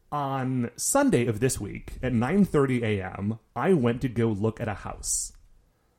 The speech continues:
And then at eight P M on Sunday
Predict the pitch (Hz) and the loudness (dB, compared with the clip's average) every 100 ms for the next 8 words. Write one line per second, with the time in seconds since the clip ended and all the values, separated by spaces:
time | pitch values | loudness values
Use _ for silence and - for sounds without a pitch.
0 | _ _ _ - 151 131 135 135 135 - | _ _ _ 0 2 4 2 2 0 0
1 | 127 - - 240 - - 180 226 247 104 | -4 -2 -4 -4 -4 -2 2 2 0 0
2 | 107 151 - - 104 101 - 107 98 92 | -2 -4 -8 -6 -4 -2 -2 -2 -2 -6
3 | 117 156 | -8 -10